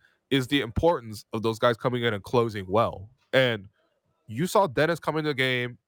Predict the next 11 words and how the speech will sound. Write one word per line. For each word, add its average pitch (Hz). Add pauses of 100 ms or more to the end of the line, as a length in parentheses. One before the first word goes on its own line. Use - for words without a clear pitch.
(420)
uh, 101 (440)
and 120
the 113
f-, - (1200)
one 139
of 160
the 135
first 180
involvements 131
he 123
had, 101